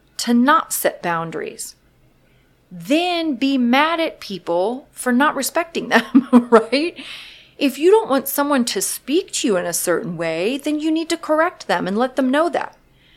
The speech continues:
If somebody is late to meet you and that irritates you, then let them know that. Let them know, like, "Hey, we can set the time for later if necessary because I have a lot to do. I don't want to just be sitting here. So if you need a later time, let's just set it for later."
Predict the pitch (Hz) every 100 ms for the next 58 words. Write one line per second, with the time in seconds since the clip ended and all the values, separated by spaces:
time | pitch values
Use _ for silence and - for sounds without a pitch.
0 | _ _ _ _ _ _ _ _ _ -
1 | 269 269 269 - - 320 330 320 240 247
2 | 302 - - 254 294 - 170 165 - 202
3 | 214 220 - 190 220 247 285 285 - 311
4 | 320 - - _ _ _ _ _ _ _
5 | 302 311 349 339 330 311 359 269 - -
6 | _ _ - 247 330 349 302 254 294 285
7 | 233 202 202 - - 151 - 196 214 -
8 | 453 330 277 277 262 254 247 240 196 180
9 | 240 285 - 190 196 208 247 214 170 165
10 | 175 185 - 202 - - - - - 247
11 | 339 311 285 277 - 190 233 277 226 -
12 | 214 247 247 233 - 220 214 185 185 196
13 | 226 285 277 247 294 392 370 226 208 226
14 | 220 190 196 247 277 339 330 330 311 269
15 | 247 269 262 -